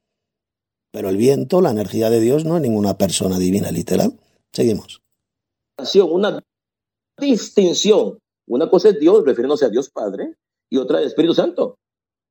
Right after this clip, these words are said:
Speaker 2: Porque si fuera lo mismo, "Ah, no, es que el Espíritu Santo es el mismo Padre, es un poder activo del Espíritu Santo". Entonces sería absurdo que, que quisiera tipo, tipo distinción, ¿verdad? ¿Verdad que, verdad que no? No tiene ningún sentido.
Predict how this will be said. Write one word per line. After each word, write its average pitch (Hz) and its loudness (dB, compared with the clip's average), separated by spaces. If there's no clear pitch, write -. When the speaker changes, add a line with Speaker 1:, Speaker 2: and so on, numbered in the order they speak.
Speaker 2:
Porque 147 -2
si 139 0
fuera 165 2
lo 190 -4
mismo, 226 0
"Ah, - 0
no, 320 4
es 254 2
que 262 -6
el 269 -6
Espíritu 233 -10
Santo 240 4
es 226 4
el 220 2
mismo 226 2
Padre, 185 2
es 147 -2
un 226 -2
poder 190 4
activo 190 4
del 139 4
Espíritu 185 2
Santo". 135 -2
Entonces 135 4
sería 156 4
absurdo 147 2
que, 139 0
que 127 4
quisiera 147 2
tipo, 127 0
tipo 123 2
distinción, 113 0
¿verdad? 117 2
¿Verdad 117 4
que, - 2
verdad - 2
que 330 -4
no? 269 -4
No 95 -8
tiene 156 0
ningún 123 2
sentido. 147 0